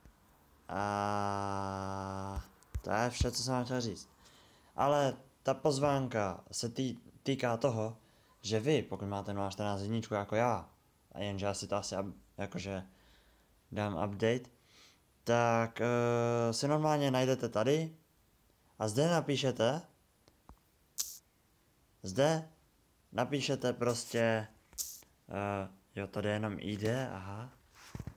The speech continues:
Když vy vytváříte server, co znamená, že dáte, ne, to nemůžete dát, to je blbost. Dáte plus,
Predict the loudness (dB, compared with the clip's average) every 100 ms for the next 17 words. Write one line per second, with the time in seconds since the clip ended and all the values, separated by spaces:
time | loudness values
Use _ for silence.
0 | -16 -18 _ _ _ -10 -2 2 2 2
1 | 2 2 2 2 4 4 4 4 2 -8
2 | _ _ -8 -4 -2 0 0 0 0 2
3 | 2 0 -2 -2 -6 -10 -20 _ _ -20
4 | -20 -20 -20 -20 -20 _ _ -20 _ _
5 | _ -20 -20 -14 -8 -6 -6 -6 -6 -6
6 | -6 -4 -4 -4 -8 -6 -2 -2 -2 -12
7 | -20 -20 -20 -20 _ -4 0 2 2 4
8 | 4 4 -2 -8